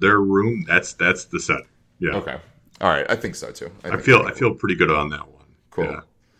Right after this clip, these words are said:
Speaker 2: Yeah. So, uh, I like the memory. <laughs> I like the memory rooms. Uh,
Speaker 1: Yeah.
Speaker 2: yeah,
Speaker 1: Yeah. I d-,
Speaker 2: uh,
Speaker 1: I did, I did like seeing new ones. I was kinda getting
Speaker 2: Yeah.
Speaker 1: a little
Speaker 2: I,
Speaker 1: tired
Speaker 2: I'm
Speaker 1: of
Speaker 2: so
Speaker 1: the,
Speaker 2: sick of the mountain
Speaker 1: the,
Speaker 2: and the, <laughs> yeah,
Speaker 1: the,
Speaker 2: yeah,
Speaker 1: the forest
Speaker 2: yeah.
Speaker 1: and
Speaker 2: The
Speaker 1: the mountain,
Speaker 2: forest,
Speaker 1: like,
Speaker 2: yeah,
Speaker 1: you know,
Speaker 2: yeah.
Speaker 1: like,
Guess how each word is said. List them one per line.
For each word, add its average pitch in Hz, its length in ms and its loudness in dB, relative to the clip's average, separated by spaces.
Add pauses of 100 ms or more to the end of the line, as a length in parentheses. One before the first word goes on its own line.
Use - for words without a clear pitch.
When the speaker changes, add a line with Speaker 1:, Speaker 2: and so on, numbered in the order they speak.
(440)
Speaker 2:
Yeah. 62 160 -10
So, 85 600 0 (640)
uh, 87 280 -6
I 98 160 -2
like 120 240 0
the 95 60 -6
memory. 76 320 -10
<laughs> - 40 -2
I 165 100 -2
like 87 220 -6
the 92 80 -12
memory 67 320 -14
rooms. 69 520 -18
Uh, - 380 -16
Speaker 1:
Yeah. 185 500 2 (120)
Speaker 2:
yeah, 82 200 -2
Speaker 1:
Yeah. 123 220 -2
I 120 120 2
d-, - 140 -4
Speaker 2:
uh, - 60 -8
Speaker 1:
I 131 100 -2
did, 175 320 6
I 131 80 4
did 180 160 2
like 151 200 2
seeing 117 320 -2
new 104 160 2
ones. 78 360 -2
I 104 80 0
was 110 140 0
kinda 143 260 -2
getting - 180 -2
Speaker 2:
Yeah. 76 80 -14 (380)
Speaker 1:
a 101 60 0
little 131 280 2
Speaker 2:
I, 107 80 2
Speaker 1:
tired 98 280 6
Speaker 2:
I'm - 60 -2
Speaker 1:
of - 60 -2
Speaker 2:
so 90 100 -4
Speaker 1:
the, 90 80 0
Speaker 2:
sick 92 240 -4
of 92 240 -6
the 95 100 -4
mountain 90 340 2
Speaker 1:
the, 107 160 8
Speaker 2:
and 87 100 -8
the, 95 160 0
<laughs> - 240 0
yeah, 139 100 -4
Speaker 1:
the, 131 320 4
Speaker 2:
yeah, - 60 -6
Speaker 1:
the 113 80 4
forest 135 720 4
Speaker 2:
yeah. 110 80 2
Speaker 1:
and 104 80 4
Speaker 2:
The 98 40 0
Speaker 1:
the 95 40 2
mountain, 95 420 4
Speaker 2:
forest, - 20 -6
Speaker 1:
like, 85 220 6
Speaker 2:
yeah, 82 100 -2
Speaker 1:
you 90 60 4
know, 92 340 2 (120)
Speaker 2:
yeah. 87 60 4
Speaker 1:
like, 90 160 6